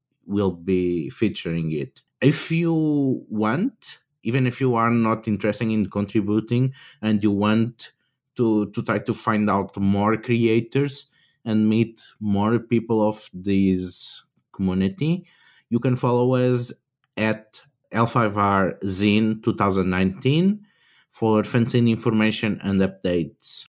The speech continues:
I think the best point I want to reiterate is, if you have an idea that you did not feel it was the time to co-,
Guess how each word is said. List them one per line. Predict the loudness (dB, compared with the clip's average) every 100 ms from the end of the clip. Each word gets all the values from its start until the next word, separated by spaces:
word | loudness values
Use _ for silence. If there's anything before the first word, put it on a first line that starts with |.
| _ -4
I | -2
think | -2 0 0 -2 -4
the | -2
best | 0 -2 -2
point | -2 -2 -2
I | -2 0
want | 2 0 0
to | 0
reiterate | 0 0 0 0 0 0 -2
is, | -2 -4 -12 -20 -20 -12 -8
if | -2
you | -2
have | 0 2 2
an | 2 2
idea | 2 0 2 2 2 2 2 0 0
that | -2 -2 -10 -16
you | -10 -8 -2 0 2 2 2 0
did | 0
not | 0 0 -4 -20 -20 _
feel | _ -14 -2 0 2 4 2
it | 0
was | -2 -4
the | -6
time | -2 -2 -2
to | -4
co-, | -4 -2 -2